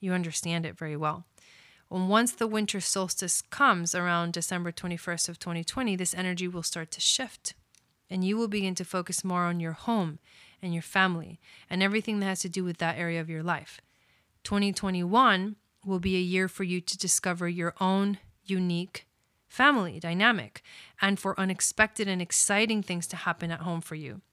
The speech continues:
This is the theme you will be focusing on for the next year. But for now, work on your voice, finding your voice, speaking your voice clearly, speaking your truth clearly, and how, you know, how you're going to share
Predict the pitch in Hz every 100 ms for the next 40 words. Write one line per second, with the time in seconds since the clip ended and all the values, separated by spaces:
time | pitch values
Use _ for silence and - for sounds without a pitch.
0 | _ 202 190 196 233 240 233 208 196 185
1 | 180 175 180 - 262 294 247 185 170 156
2 | 160 170 160 156 - - 156 - - -
3 | - - - 180 185 247 233 180 - -
4 | - _ 190 196 214 247 254 214 185 165
5 | 180 165 85 - - - _ _ _ -
6 | 196 214 240 220 190 175 165 165 - -
7 | 202 220 202 190 170 175 170 - - 208
8 | 190 170 170 170 - 202 208 185 175 -
9 | 233 214 - 190 175 170 165 - - -
10 | 175 160 180 185 185 185 - _ _ _
11 | 185 175 165 170 - - 185 190 190 185
12 | 180 170 165 170 - - 170 160 160